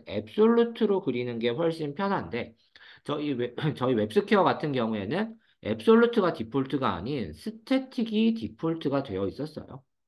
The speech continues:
"이걸 앱솔루트로 바꿔서 쓰면 되겠네요." 라고 하실 수 있겠는데 이 앱솔루트는 <clears throat> 사실 그 그리기를 할 때 스태틱보다 활용도가 좀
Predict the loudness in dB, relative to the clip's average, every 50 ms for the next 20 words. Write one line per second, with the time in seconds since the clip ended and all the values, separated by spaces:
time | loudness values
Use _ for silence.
0 | _ _ _ _ -2 0 0 2 0 0 2 4 6 6 6 6 4 2 2 2
1 | 0 -2 0 2 2 2 0 -2 -2 -2 -2 -2 -2 -2 0 0 0 0 0 2
2 | 2 2 2 2 2 0 -2 -2 -4 -2 -2 -2 -2 -2 -4 -6 -4 -6 -6 -6
3 | -4 -4 -2 -2 -2 -4 -6 _ _ -20 -20 -20 -20 -20 _ -2 0 2 2 2
4 | 2 4 6 6 6 6 6 4 2 2 0 0 -2 -4 -8 -4 0 2 2 2
5 | 2 -2 -10 _ _ _ _ _ _ _ -2 -2 0 2 4 4 4 4 2 0
6 | -4 -12 _ _ _ _ _ _ _ _ _ _ _ _ _ _ _ _ _ _
7 | -8 -6 -4 -2 -2 -4 -6 -6 -2 2 4 4 6 6 6 6 6 4 4 2
8 | 0 0 0 0 0 0 -2 -4 -6 -6 -4 -4 -4 -4 -6 -4 -4 -4 -2 -2
9 | -2 0 0 0 0 0 -2 -2 -2 -2 0 0 0 -2 -4 -6 -10 -12 -12